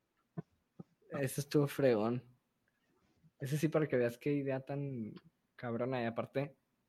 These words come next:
él está seguro de que alguien que lo ubica lo va a encontrar, ¿sabes? O sea, son ya tantos son se-, sus seguidores. Pero pues sí, este, ese canal lo recomiendo. Y a los que sigan escuchándolo, gracias por escucharlo. Esperemos les haya gustado.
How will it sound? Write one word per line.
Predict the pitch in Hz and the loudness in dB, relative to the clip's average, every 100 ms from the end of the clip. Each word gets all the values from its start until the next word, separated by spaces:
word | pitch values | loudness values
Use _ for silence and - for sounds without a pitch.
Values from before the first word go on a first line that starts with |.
| _ - | _ -4
él | 131 | 2
está | 143 147 175 | 4 4 4
seguro | 160 151 156 | 6 6 6
de | 143 | 4
que | - | 4
alguien | 123 131 147 143 | 2 4 0 2
que | 127 | 0
lo | 113 110 | 2 0
ubica | 107 117 117 139 | 0 -2 2 2
lo | 131 | 2
va | 107 | 0
a | |
encontrar, | 110 139 120 123 | 0 0 0 0
¿sabes? | 135 139 127 | 0 -4 -4
O | |
sea, | 117 107 | -8 -8
son | 117 123 | -4 0
ya | 127 | 0
tantos | 131 135 151 | 0 -2 -2
son | 151 | -2
se-, | 131 123 - | -4 -8 -8
sus | - 123 | -10 -8
seguidores. | 113 110 131 135 _ _ _ _ _ _ _ _ _ - 131 | -6 -4 -4 -6 _ _ _ _ _ _ _ _ _ -14 -4
Pero | 127 120 | 0 4
pues | 120 | 4
sí, | 123 120 117 - - - | 2 -2 -4 -16 -20 -12
este, | 127 - - 120 | -12 -8 -4 -2
ese | 131 | -2
canal | - 127 127 139 139 | 0 4 6 4 2
lo | 160 143 | 0 0
recomiendo. | 139 127 127 180 208 233 233 - - - - - _ - | 0 2 8 10 10 8 4 -8 -16 -14 -16 -20 _ 2
Y | 139 135 127 123 123 117 113 107 - _ _ | 6 8 8 6 6 6 4 2 -4 _ _
a | - 120 | -2 -2
los | 123 123 | -2 -4
que | 127 | -4
sigan | 127 143 | 0 -2
escuchándolo, | 147 135 127 135 147 147 | -2 -4 -2 0 0 0
gracias | 135 127 143 | -2 -2 -4
por | - 131 | -4 -8
escucharlo. | - - 143 156 165 | -8 -2 -2 2 2
Esperemos | 160 - 123 123 127 | 0 -4 -4 -2 -2
les | 123 | 0
haya | 113 | -2
gustado. | 117 - 175 185 247 | -2 4 6 6 4